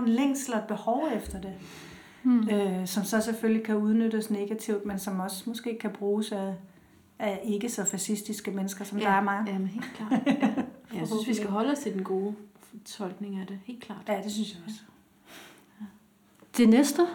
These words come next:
Speaker 3: Mhm.
Speaker 2: som, øhm, Stens Andrea, du gerne vil tale om, det er, øhm, offerrollen.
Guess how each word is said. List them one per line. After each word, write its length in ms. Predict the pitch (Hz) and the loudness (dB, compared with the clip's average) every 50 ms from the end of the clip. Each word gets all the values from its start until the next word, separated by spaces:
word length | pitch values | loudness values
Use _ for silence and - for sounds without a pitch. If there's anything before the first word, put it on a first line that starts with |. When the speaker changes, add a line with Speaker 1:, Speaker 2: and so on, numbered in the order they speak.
| - - - - | -6 -14 -10 -6
Speaker 3:
Mhm. 140 | 202 226 294 320 - - - - - - - - - | -4 -4 -4 -4 -6 -8 -12 -14 -14 -14 -14 -16 -10
Speaker 2:
som, 500 | - - - 240 226 226 220 226 226 220 | -4 2 6 8 10 10 10 10 10 8
øhm, 560 | 220 214 208 208 196 196 196 190 190 196 190 - - - - | 8 8 6 6 8 8 8 8 6 6 4 0 -4 -12 -6
Stens 300 | - - 240 220 220 247 | 0 4 6 6 6 8
Andrea, 320 | 226 220 220 214 214 226 | 6 6 6 6 4 4
du 100 | 220 269 - | 4 6 6
gerne 140 | 254 233 240 | 8 8 10
vil 80 | 247 233 | 8 8
tale 340 | - - 220 220 233 254 233 | 6 6 4 6 6 6 6
om, 140 | 214 165 | 4 2
det 360 | 165 - 254 247 247 247 214 214 | 2 4 6 8 8 8 6 6
er, 300 | 214 202 190 190 185 180 | 4 4 4 2 2 0
øhm, 420 | 170 160 160 165 160 160 165 190 - - - _ _ _ _ _ _ _ - _ - - - - - _ _ - | 0 0 0 0 -2 -2 -4 -6 -10 -12 -20 _ _ _ _ _ _ _ -16 _ -8 -8 -8 -8 -16 _ _ 6
offerrollen. 840 | 226 240 240 - 320 294 277 - - 175 165 160 165 160 151 160 | 6 8 8 8 6 6 4 2 2 2 4 4 2 0 -2 -2